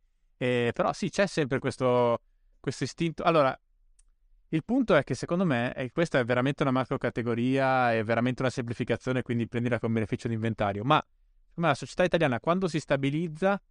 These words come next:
tende all'immobilismo, perché abbiamo altri fattori come la famiglia, eccetera,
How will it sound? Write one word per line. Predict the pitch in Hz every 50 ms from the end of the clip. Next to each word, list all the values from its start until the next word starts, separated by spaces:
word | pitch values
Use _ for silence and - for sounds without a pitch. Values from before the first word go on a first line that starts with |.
| _
tende | _ 143 151 160 160 160
all'immobilismo, | 151 139 131 131 135 127 131 127 131 135 143 131 135 160 180 139
perché | - 117 - 123
abbiamo | 123 139 143 143
altri | 143 131 - 135 -
fattori | - 127 - _ 131 123 127 131 127 123
come | - - 123 123
la | 123 120
famiglia, | - - 127 123 123 123 127 127 123 120 117 123 123 123 120 120 120 120 120 120 120
eccetera, | 113 104 - 127 117 110 110 120 117 120 117